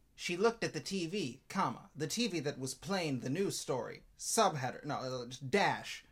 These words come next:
that was playing a story she disagreed with. Suddenly, I have one written that I just really need everyone to fucking hear. Uh, da, da, da, da, da, da.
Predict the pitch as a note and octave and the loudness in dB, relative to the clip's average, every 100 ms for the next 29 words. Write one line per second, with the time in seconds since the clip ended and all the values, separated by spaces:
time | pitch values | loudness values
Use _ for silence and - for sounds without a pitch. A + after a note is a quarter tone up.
0 | - C#3+ C3 C3 F#3+ D#3 A#2 - D#3 A#2 | -6 -4 -4 -4 -2 0 -2 0 0 0
1 | C3 C#3 B2+ A2 D#3 E3+ - - _ - | -4 -4 -6 -4 -6 -6 -12 -18 _ -2
2 | A#3+ A3 C3 A#2 - - C#3+ D#3+ F#3+ A3+ | 4 4 2 -4 -12 -8 -2 2 6 6
3 | G3+ G3 F#3+ F#3+ F#3+ _ - D3 E3 C3 | 4 2 2 0 -6 _ -8 2 2 4
4 | A2+ - _ - D3 D#3 D3 G3 A3 G#3 | -2 -4 _ 0 0 0 4 6 6 8
5 | G3+ G3 F#3 F3+ B2 B2 C#3 - G3+ F#3+ | 8 8 6 4 4 0 -6 0 2 2
6 | F3 E3 D#3+ C#3+ A#2 - - - - - | 0 -6 -4 -2 -2 -6 -20 -20 -18 -18
7 | C3+ - - - - - | -18 -20 -20 -20 -20 -20